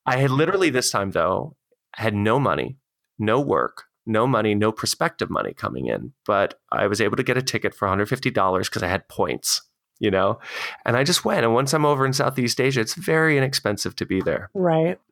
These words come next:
Speaker 1: I went because I felt like, "Well, hell, I don't have any money. It's not gonna cost me really anything. And I'm not gonna make money while I'm here. So I might as well just go."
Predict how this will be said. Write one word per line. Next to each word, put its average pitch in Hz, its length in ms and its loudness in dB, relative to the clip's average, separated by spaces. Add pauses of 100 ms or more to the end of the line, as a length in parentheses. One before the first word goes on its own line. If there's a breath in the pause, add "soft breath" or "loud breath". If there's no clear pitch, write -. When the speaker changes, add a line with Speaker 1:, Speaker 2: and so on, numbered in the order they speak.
Speaker 1:
I 107 120 2
went 131 260 0
because 117 240 -2
I 104 60 2
felt 110 260 -2
like, 107 160 0
"Well, 101 380 0 (100)
hell, 123 420 -2
I 101 60 -2
don't 104 160 2
have 120 160 0
any 143 100 4
money. 95 480 0
It's - 80 -8
not 123 60 0
gonna 101 140 0
cost 110 360 -2
me 92 60 -6
really 78 240 0
anything. 101 420 -2 (320 loud breath)
And - 120 -2
I'm 117 40 2
not 147 120 0
gonna 110 200 2
make 139 240 -2
money 85 220 0
while 90 260 2
I'm 90 140 0
here. 101 380 0
So - 120 0
I - 40 0
might 127 160 0
as 120 100 -6
well - 80 -4
just - 240 -2
go." - 300 -4